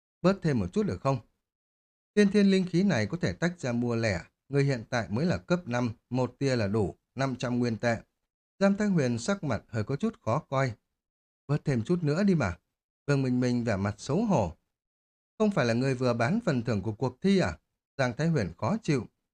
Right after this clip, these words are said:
"Thang Nguyệt Lộ người ta bỏ ra hơn một vạn nguyên tệ, còn ngươi sao có thể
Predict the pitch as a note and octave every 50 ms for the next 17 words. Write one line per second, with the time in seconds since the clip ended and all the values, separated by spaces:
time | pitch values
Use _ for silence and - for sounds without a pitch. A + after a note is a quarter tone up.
0 | _ _ _ _ _ _ - G#3 G3+ G3 E3+ C#3+ - - B2+ B2+ B2+ B2 A#2 A2+
1 | - - B2 B2 A#2+ A#2+ A#2+ G#2 F2 E2 G2+ A#2 A#2+ C3+ C3 B2 A2 F#2 F#2+ -
2 | B2 A#2+ F#2 E2+ B2 C3 B2+ A2+ - - B2 A#2 - - _ _ _ _ _ _
3 | - D#3+ D#3+ E3+ F#3 G3+ G3 G3 F#3 F3+ - - - - B2 A#2+ E3 F3+ F3 C3
4 | F2+